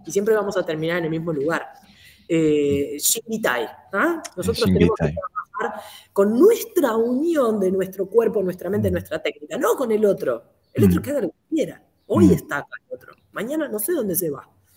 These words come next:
Speaker 2: Shingitai se llamaba mi primer dojo. Eh, eh, es, me, me, qué bien que lo, lo, que lo formulás, Sensei.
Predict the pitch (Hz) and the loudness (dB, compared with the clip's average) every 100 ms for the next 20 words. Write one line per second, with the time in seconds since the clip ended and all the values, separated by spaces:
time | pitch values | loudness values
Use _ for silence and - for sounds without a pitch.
0 | - - - _ _ _ - - 110 92 | -20 -20 -20 _ _ _ -20 0 6 8
1 | 87 101 98 - 92 92 95 85 76 82 | 8 6 4 2 4 6 6 4 4 6
2 | 85 76 73 73 - - - - 90 85 | 6 6 2 2 -6 -14 -16 2 6 8
3 | 82 82 78 - 95 85 82 - - - | 8 6 2 0 2 2 0 -6 -12 -16
4 | - 98 - - 80 85 110 147 123 113 | -2 -2 -2 -12 -14 -16 -14 -4 -2 2
5 | 143 156 151 120 104 92 95 95 92 82 | 4 6 4 4 4 4 2 2 2 0
6 | 90 85 - 95 90 92 90 - 78 - | 0 0 0 -2 0 0 -2 -6 -12 -6
7 | 90 | -8